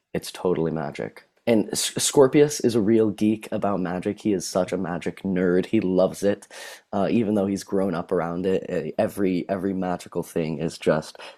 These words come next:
so much fun for him, and, and it blows his mind, and he loves experiencing it. And I feel the same way. It's got everything. Um, there are, there are big moments that will blow your mind, and then there are these,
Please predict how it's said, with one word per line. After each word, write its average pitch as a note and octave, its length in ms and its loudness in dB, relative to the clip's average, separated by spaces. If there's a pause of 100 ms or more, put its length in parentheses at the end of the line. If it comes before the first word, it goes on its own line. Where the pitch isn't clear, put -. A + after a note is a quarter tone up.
so - 380 0
much E2+ 200 0
fun D#2 540 -2 (180)
for - 180 -2
him, D2+ 200 -4
and, C2+ 160 -6
and D2+ 280 -4
it E2+ 120 -12
blows F2 260 2
his D2+ 140 -6
mind, D2+ 300 -2
and D2 80 -8
he D#2 260 -4 (560)
loves F#2+ 480 2
experiencing D2 640 -4
it. D2 100 -6
And E2+ 160 -4
I F#2+ 180 2
feel F2+ 240 0
the E2+ 120 -4
same D2+ 320 -6
way. C#2+ 320 -8 (420)
It's G#2+ 160 -6
got C3 200 2
everything. G2+ 640 -2 (180)
Um, C#2 420 -8 (320)
there D2+ 220 -4
are, D2 300 -4
there D#2+ 120 -2
are D#2+ 160 -4
big F#2 440 2 (580)
moments A2 680 4
that - 280 0
will F#2+ 140 0
blow A2 360 4
your G2+ 140 4
mind, F2+ 600 -4
and E2+ 140 -2
then F2 160 -2
there D#2+ 220 -2
are D#2 320 -2
these, D2+ 360 -4